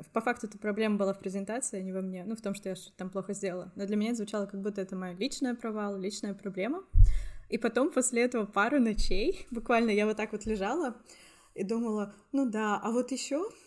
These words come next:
не знаю, год назад <laughs> на предыдущем там проекте мне как-то раз сказали похожее. И вот как же я тогда ответила?" И вот этот внутренний диалог,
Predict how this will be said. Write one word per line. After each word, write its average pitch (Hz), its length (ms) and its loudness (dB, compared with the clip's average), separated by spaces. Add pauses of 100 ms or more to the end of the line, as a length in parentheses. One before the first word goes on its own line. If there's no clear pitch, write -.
(360)
не 240 100 -4
знаю, 226 420 -2 (240)
год 269 260 2
назад 233 400 -2 (200)
<laughs> 320 880 6
на 277 100 8
предыдущем 285 680 8
там 254 160 4
проекте 302 500 2 (380)
мне 254 200 6
как-то 311 300 0
раз 330 160 4
сказали 302 380 4
похожее. 262 720 2 (460)
И 240 80 0
вот 269 160 2
как 359 180 4
же 311 100 2
я 302 140 6
тогда 285 260 0
ответила?" 247 680 -4 (360)
И 247 60 2
вот 277 140 4
этот 302 240 0
внутренний 254 420 2
диалог, 214 480 0